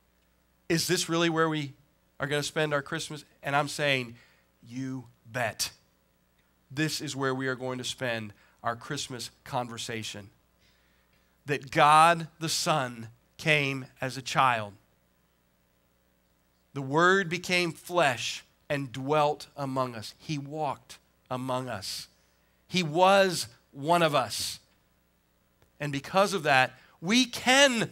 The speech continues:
celebrate joy to the world. Hark, the herald angels sing, "Silent night,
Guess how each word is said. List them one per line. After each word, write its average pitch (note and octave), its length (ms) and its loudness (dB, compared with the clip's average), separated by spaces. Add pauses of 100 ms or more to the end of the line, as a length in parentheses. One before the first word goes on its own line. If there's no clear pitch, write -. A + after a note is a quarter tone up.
celebrate C#3+ 840 0 (680)
joy C#3 320 -4
to C3 120 -12
the B2 100 -12
world. A2 400 -12 (480)
Hark, F#3 400 4
the C#3+ 100 -8
herald C3+ 340 -2
angels A#2+ 420 -6
sing, B2 460 -10 (500)
"Silent C#3+ 540 0
night, B2 420 -4